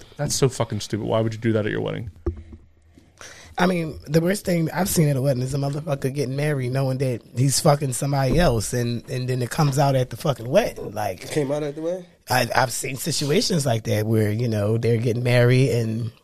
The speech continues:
Speaker 2: the bridesmaid is like, "No, I'm gonna confess my fucking love. We've been sleeping around for five years and, you know, things, he's really my baby daddy," or, you know, crazy shit like that.
Speaker 1: You've seen that in person?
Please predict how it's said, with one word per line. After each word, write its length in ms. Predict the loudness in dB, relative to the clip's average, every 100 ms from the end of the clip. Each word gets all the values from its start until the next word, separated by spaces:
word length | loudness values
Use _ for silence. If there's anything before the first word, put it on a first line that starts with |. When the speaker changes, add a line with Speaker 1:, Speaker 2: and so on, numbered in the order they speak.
| -12 0
Speaker 2:
the 100 | 4
bridesmaid 640 | 8 10 8 6 2 4
is 160 | 4 2
like, 220 | 0 0 0 2
"No, 340 | 4 4 2 -4
I'm 80 | -6
gonna 180 | 0 0
confess 460 | 0 2 4 4 2
my 160 | -2
fucking 340 | 0 0 0 0
love. 400 | 2 2 0 -6 -18 -20 -20 -10
We've 120 | -4
been 140 | -2 -2
sleeping 340 | 0 0 2
around 360 | 2 2 2 -2
for 120 | -6
five 360 | 0 2 2
years 420 | 0 0 0 -2 -8
and, 180 | -12
you 120 | -10 -8
know, 280 | -8 -10 -8
things, 320 | -4 -2 -2 -6 -12 -4
he's 220 | 2 2 4
really 180 | 4
my 140 | 4 4
baby 260 | 4 4
daddy," 480 | 4 6 6 6 4
or, 180 | 2 2
you 200 | -2 -2
know, 180 | -2 -2
crazy 320 | -2 -2 -2
shit 160 | -6 -4
like 220 | -4 0
that. 100 | 4
Speaker 1:
You've 140 | 4
seen 160 | 6 6
that 120 | 6
in 80 | 6
person? 280 | 4 0 -2